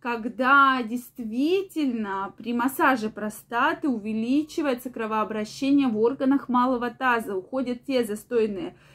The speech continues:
явления, которые вызывают хронический простатит. Поэтому эта процедура очень-очень хорошая, и ваши,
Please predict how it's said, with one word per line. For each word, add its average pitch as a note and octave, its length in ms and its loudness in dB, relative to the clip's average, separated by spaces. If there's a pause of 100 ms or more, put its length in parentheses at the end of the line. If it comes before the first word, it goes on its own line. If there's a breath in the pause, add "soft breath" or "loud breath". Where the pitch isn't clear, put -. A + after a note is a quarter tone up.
(160 soft breath)
явления, C4 840 2
которые A#3 480 0
вызывают G#3+ 560 -2
хронический A3 720 -6
простатит. B3+ 760 -2 (260 loud breath)
Поэтому B3 400 4
эта B3+ 120 -4
процедура C4 560 0
очень-очень D#4+ 600 2
хорошая, C#4 720 0
и A3+ 260 -2
ваши, A#3 840 -2